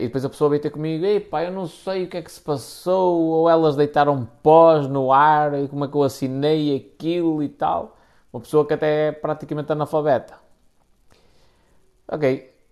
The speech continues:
deixaram lá alguma coisa? Ah, deixaram lá um aparelho, uma máquina. Não tirou da caixa? Não, então pronto, deixa estar que eu trato disso. E eu liguei. Liguei para lá, falei com a rapariga e tal, não sei o quê.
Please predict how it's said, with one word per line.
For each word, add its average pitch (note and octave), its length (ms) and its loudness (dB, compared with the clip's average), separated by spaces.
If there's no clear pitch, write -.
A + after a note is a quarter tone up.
deixaram E3+ 380 2
lá E3+ 80 6
alguma D#3+ 240 2
coisa? D#3 420 0
Ah, A3 180 0
deixaram F#3+ 440 -2
lá F3 100 -4
um E3+ 60 -2
aparelho, E3+ 420 -2
uma D#3+ 100 -4
máquina. D#3+ 380 -6
Não B2+ 180 -8
tirou D#3 200 2
da D#3 120 2
caixa? D#3 400 0
Não, G#2 320 -6
então - 140 -18
pronto, F#2+ 260 -6
deixa A2 160 -16
estar C3+ 140 -4
que C3+ 80 -8
eu B2+ 40 -8
trato A#2+ 340 -4
disso. - 300 -20
E A2 600 -2
eu A2 140 -2
liguei. E3+ 380 -2
Liguei G#2+ 160 -4
para B2+ 160 0
lá, G#3 360 4
falei G#2 240 -4
com A#2+ 80 -2
a - 20 -4
rapariga F3+ 500 0
e F3+ 40 -2
tal, G3 320 2
não F#3 80 -8
sei D3 100 -10
o E3 40 -6
quê. G3+ 1080 -6